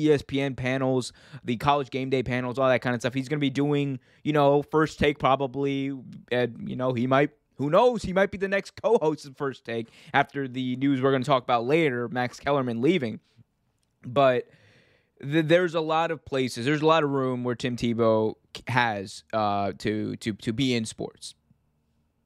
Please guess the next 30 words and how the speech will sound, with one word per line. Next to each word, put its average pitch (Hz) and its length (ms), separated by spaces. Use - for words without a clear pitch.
And 123 440
he's 117 180
a 107 60
good 135 260
talker. 117 540
He's - 200
captivating. 120 920
He 120 80
belongs 156 460
on 127 140
television, 131 540
if 107 120
I'm 113 160
being 110 180
honest. 127 460
Tim 202 200
Tebow 214 480
on, 151 200
on, 147 160
on 143 160
getting 175 220
a 139 60
T 156 220
V 156 140
show 156 240
on 123 160
E 131 120
S 127 140
P 120 180
N 147 260